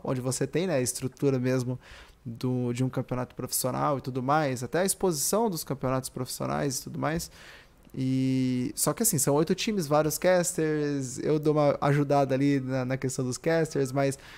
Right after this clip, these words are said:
são várias áreas, são vários planejamentos. Então, assim como no Ecopoint com certeza tem algumas dificuldades, pra você, assim, como, digamos, idealizador do Andorá, como que tá sendo,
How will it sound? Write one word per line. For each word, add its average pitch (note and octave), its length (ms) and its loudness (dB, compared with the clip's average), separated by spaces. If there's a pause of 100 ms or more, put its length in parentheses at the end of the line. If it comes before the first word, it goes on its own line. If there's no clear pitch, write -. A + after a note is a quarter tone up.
são D3+ 200 2
várias C#3+ 380 6
áreas, D3 600 4
são C#3 580 0
vários C#3 380 4
planejamentos. C3+ 800 0 (400)
Então, E3 280 4
assim F#3+ 260 4
como F3+ 220 2
no E3+ 80 4
Ecopoint D#3 480 2
com C#3+ 140 -2
certeza C3+ 420 -2
tem C#3 140 -2
algumas C3+ 280 -2
dificuldades, C#3 640 0 (680)
pra D3 140 4
você, D#3 320 2
assim, F3 360 2 (480)
como, B2+ 640 0
digamos, B2 340 -2
idealizador B2+ 540 -2
do C3 80 -2
Andorá, C3 320 0
como D#3+ 260 -6
que - 80 -14
tá D3 140 -4
sendo, C3 520 -4